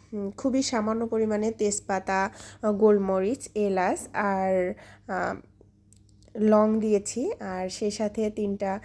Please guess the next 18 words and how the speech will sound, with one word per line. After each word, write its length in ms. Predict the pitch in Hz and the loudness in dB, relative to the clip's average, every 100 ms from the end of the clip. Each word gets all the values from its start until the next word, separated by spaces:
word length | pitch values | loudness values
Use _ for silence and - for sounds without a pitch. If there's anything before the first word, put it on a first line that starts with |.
| - - - | -16 -20 -10
আম, 380 | 202 196 196 196 | -4 -2 0 -2
শুকনো 380 | - 214 214 208 | -2 -4 0 2
মরিচ 520 | 202 196 196 214 - - | 4 4 4 0 -4 -4
আর 220 | 196 190 | -4 -4
সাথে 520 | - 196 190 190 196 - - - - _ _ _ _ - | -4 -6 -2 -4 -4 -6 -20 -20 -20 _ _ _ _ -6
কিছুটা 400 | 247 262 254 240 | 0 2 2 0
পেঁয়াজ, 540 | 208 196 196 202 208 | 0 0 0 -2 -4
হলুদ, 560 | 196 190 196 196 208 208 | -2 0 0 -2 -4 -6
মরিচ, 640 | 202 185 185 202 262 - - - - - - - - - - - - - - - - - - _ _ _ 226 220 | -4 -2 -2 -4 -6 -10 -20 -20 -20 -20 -20 -20 -20 -20 -20 -20 -20 -20 -20 -20 -20 -20 -20 _ _ _ -12 2
জিরা 320 | 262 240 233 | 6 8 8
গুঁড়া, 520 | 214 214 214 254 320 - | 8 6 4 0 -4 -8
ধনে 300 | 214 220 202 | -4 0 2
গুঁড়া, 360 | 196 185 180 269 - - - - - - - - - - - | 2 2 2 -4 -14 -20 -20 -20 -20 -20 -20 -20 -20 -20 -16
সেই 240 | - 240 | 0 2
সাথে, 640 | 233 214 214 214 214 208 202 | 4 2 2 4 6 4 0
উম, 200 | 220 233 - - - | -6 -10 -12 -20 -14
আহ, 360 | 196 214 202 | -4 0 0
কয়েক 340 | 208 220 214 | 2 4 4